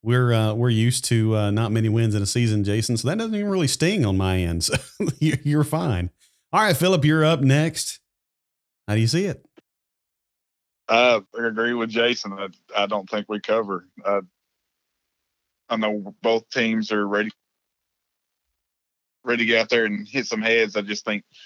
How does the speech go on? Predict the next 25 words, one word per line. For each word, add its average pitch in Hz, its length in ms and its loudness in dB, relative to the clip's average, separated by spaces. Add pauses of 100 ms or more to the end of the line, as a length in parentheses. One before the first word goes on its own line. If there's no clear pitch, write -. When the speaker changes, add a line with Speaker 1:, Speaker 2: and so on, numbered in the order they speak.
(1000)
Speaker 2:
Georgia 127 380 0
hits 120 160 -8
a 117 40 -6
little 120 160 0
bit 117 140 -2
harder 117 340 0
than 113 120 -2
Arkansas, 117 600 -2
and 95 260 -6 (280)
I'm 92 60 -12
gonna 117 120 -4
say 107 200 -2
thirty-three. 113 640 -4 (1700)
Speaker 1:
All 98 160 2
right. 120 360 2 (120)
Philip 123 480 0 (160)
picking 117 340 2
Georgia 123 460 2
by 113 380 2
thirty-three. 107 840 0
Sarah, 180 560 0 (1400)
Arkansas 120 340 4
winning 156 320 4
this 160 220 0
one? 190 140 -4